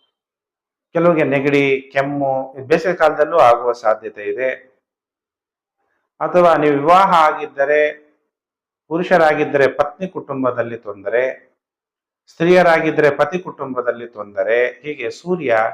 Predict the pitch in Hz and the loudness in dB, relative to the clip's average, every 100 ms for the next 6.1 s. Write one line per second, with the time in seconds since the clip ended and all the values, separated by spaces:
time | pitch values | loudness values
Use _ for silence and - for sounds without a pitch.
0 | 117 123 135 135 113 104 - 95 98 123 | -8 -6 -4 -4 -8 -12 -12 -12 -6 -4
1 | 180 180 110 - 95 101 156 233 240 _ | -4 -10 -14 -14 -14 -10 -8 -8 -14 _
2 | 104 120 214 - 95 - - 92 90 87 | -20 -16 -16 -6 -4 -4 -10 -10 -10 -12
3 | - - - - _ _ _ _ _ _ | -16 -12 -12 -14 _ _ _ _ _ _
4 | _ 139 151 151 113 131 131 110 - 143 | _ -8 -4 -2 0 2 2 0 -2 -4
5 | 135 107 95 151 185 107 92 82 _ _ | -4 -10 -14 -18 -20 -20 -20 -20 _ _
6 | _ | _